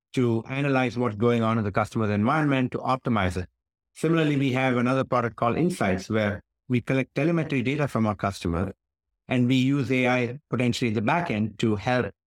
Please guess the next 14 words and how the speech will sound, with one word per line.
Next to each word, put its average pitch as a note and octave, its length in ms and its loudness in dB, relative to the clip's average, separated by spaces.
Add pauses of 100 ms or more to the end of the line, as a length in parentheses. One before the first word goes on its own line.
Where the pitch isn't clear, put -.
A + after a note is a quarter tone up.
(140)
deliver D#3 320 2
insights C#3 440 0
to B2 120 0
our A#2 80 0
customers A2+ 480 0
in G2+ 100 0
terms A2+ 180 2
of G#2+ 100 0
what A#2 180 0
they A2 120 0
could A2 160 -2
be G#2 80 0
doing G2+ 300 4
better. G#2 320 0